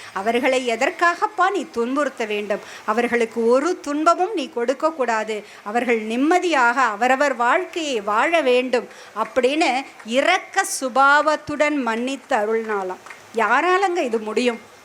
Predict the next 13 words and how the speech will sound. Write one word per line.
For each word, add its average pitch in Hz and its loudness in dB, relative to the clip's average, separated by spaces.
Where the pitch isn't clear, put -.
யாரால 370 2
முடியும்? 262 -2
பத்து 240 0
மாசம் 269 0
ஒரு 233 0
மரத்தடியில 294 0
இருந்த 330 0
ஒரு 233 2
ராஜகுமாரி, 254 0
எப்பேற்பட்ட 415 0
பேரரசியாக 349 2
இருந்தவள் 277 -2
இல்லையா? 214 -4